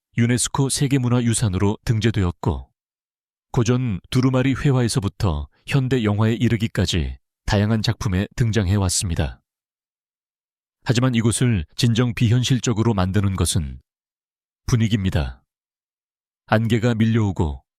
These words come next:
그림자가 춤추며 바람이 소나무를 스치면 그 순간 여러분은 단순한 관광객이 아닌 시대를 초월한 걸작 속의 하나의 분놀림이 됩니다. 그리고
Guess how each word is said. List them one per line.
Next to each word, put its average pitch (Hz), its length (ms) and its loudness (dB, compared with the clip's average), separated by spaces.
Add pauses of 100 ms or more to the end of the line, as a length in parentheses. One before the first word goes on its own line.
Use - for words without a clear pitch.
(180)
그림자가 120 480 0
춤추며 90 640 -2 (480)
바람이 113 320 2
소나무를 123 520 0
스치면 76 600 -2 (760)
그 117 100 0
순간 85 480 -2 (720)
여러분은 104 520 0 (240)
단순한 120 460 0
관광객이 113 580 0
아닌 78 380 -2 (920)
시대를 123 440 2
초월한 123 380 0
걸작 113 400 0
속의 87 420 0 (180)
하나의 120 320 2
분놀림이 110 560 0
됩니다. 87 540 -2 (1080)
그리고 104 440 0